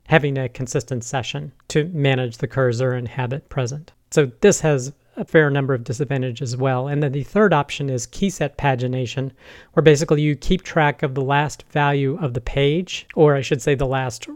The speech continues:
row of the page that's rendered, and then you use that for subsequent queries when wanting to go to the second page, the third page, et, et cetera. So it gives you a new starting point, and generally you're going to want to use, say, the created at date and an I D,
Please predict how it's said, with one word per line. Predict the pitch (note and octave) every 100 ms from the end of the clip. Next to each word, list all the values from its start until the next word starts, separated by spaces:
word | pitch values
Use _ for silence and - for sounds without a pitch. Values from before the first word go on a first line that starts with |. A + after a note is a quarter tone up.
| -
row | C3+ C#3+ D3+ G3
of | D#3+ D3
the |
page | - D#3 D#3 C3+
that's | C#3+ - -
rendered, | B2+ C#3 D#3 F#3+ - - - _
and | E3 D3+
then | D3 D3
you | C#3+
use | D#3+ G3 D3
that | D3+ D3+ -
for | D3+ C#3
subsequent | - D3+ - - C3+ - C#3+ C3+ - _
queries | G3+ F#3 D3 C3+
when | C#3 C#3 C3+
wanting | C#3 C#3 C3+
to |
go | C3+ C3+
to | B2 C3
the | B2+
second | D#3+ C#3 C3+
page, | C#3 C3 C3 A#2+
the | D3+
third | - C#3 B2+ A#2
page, | C3 B2+ A#2
et, | C3 - -
et | A#2+
cetera. | - B2+ C#3+ D#3+ - - -
So | E3+
it | C#3+
gives | E3+ D3
you | D3+
a |
new | C#3 B2+
starting | - F#3+ F#3 E3
point, | - D3+ E3+
and | D3+
generally | C3+ D3+ D3 C#3
you're | C3+
going | C3+ C#3
to | C3
want | C#3 C3+
to | C3
use, | C3 C3+ C3 - - -
say, | D3+ B2+
the | B2
created | - E3 D#3 D3
at | D3 B2+
date | D3 C#3 D#3
and | C3
an | B2+
I | B2+ A#2+
D, | A#2 C3 A#2+ C3+